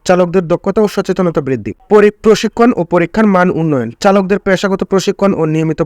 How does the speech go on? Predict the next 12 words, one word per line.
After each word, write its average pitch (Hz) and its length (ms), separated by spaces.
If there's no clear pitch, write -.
পরীক্ষা 165 300
করা 175 240
উচিত, 175 280
যাতে 165 280
তারা 180 180
দক্ষ 165 420
ও 180 80
সতর্ক, 185 540
সতর্কভাবে 190 720
গাড়ি 170 180
চালাতে 143 300
পারে। - 220